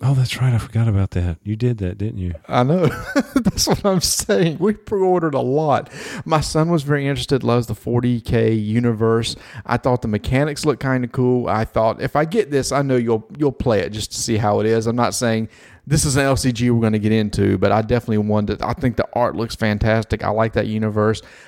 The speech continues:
Speaker 2: I wanna see how it plays. Uh, so we're, we're also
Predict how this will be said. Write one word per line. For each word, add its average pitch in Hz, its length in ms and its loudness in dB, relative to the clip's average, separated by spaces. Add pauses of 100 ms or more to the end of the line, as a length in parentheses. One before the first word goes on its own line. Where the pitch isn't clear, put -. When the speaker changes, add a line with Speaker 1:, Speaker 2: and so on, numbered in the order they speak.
(120)
Speaker 2:
I - 80 -2
wanna 120 200 2
see 117 180 -2
how 110 280 0
it - 140 -4
plays. 113 680 0 (340)
Uh, 101 300 -2
so 123 260 0
we're, 127 200 0
we're 127 240 -2
also 127 520 -2